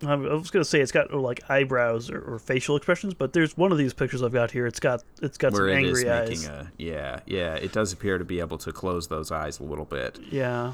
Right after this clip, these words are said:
Speaker 1: maybe it keeps them closed while it's disguised or something.
Speaker 2: Yeah. Well,
Speaker 1: Um,
Speaker 2: it's pretending to be just a regular chandelier.
Speaker 1: Yeah. But yeah, I guess, you know,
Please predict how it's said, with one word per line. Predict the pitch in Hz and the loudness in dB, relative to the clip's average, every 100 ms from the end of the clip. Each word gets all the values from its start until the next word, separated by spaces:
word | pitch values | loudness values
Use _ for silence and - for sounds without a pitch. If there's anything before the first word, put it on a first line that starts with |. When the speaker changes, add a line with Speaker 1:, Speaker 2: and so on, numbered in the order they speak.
| - | -10
Speaker 1:
maybe | - 180 | -6 -4
it | 175 | -2
keeps | 190 - | -4 -2
them | 151 | -4
closed | - 139 131 - | 2 2 2 2
while | 135 123 127 135 | 0 0 0 -4
it's | - - - | -6 -12 -10
disguised | - - 127 120 113 - - | -10 -2 0 0 -2 -6 -10
or | - | -12
something. | - - - - 143 - - - - - - 85 | -10 -10 -10 -10 -10 -14 -20 -20 -20 -20 -14 -10
Speaker 2:
Yeah. | 82 76 62 - - - | -8 -8 -10 -14 -18 -16
Well, | - 120 73 | -12 -8 -6
Speaker 1:
Um, | |
Speaker 2:
it's | 71 | -8
pretending | - - 90 82 73 | -10 -6 -6 -6 -10
to | 76 | -10
be | 78 | -10
just | 76 82 85 | -10 -10 -8
a | |
regular | 78 76 67 76 | -8 -8 -8 -10
chandelier. | - 78 71 78 78 80 - - 135 | -8 -8 -8 -8 -6 -8 -10 -14 -10
Speaker 1:
Yeah. | 131 127 123 117 - - - - - - - - - - - - - - - - - - | -6 -4 -4 -6 -12 -20 -20 -20 -20 -20 -20 -20 -20 -20 -20 -20 -20 -20 -20 -20 -20 -6
But | - | 2
yeah, | 240 220 | 6 6
I | 202 | 6
guess, | 214 214 - 180 | 4 0 -2 -2
you | |
know, | 165 160 160 | 2 4 2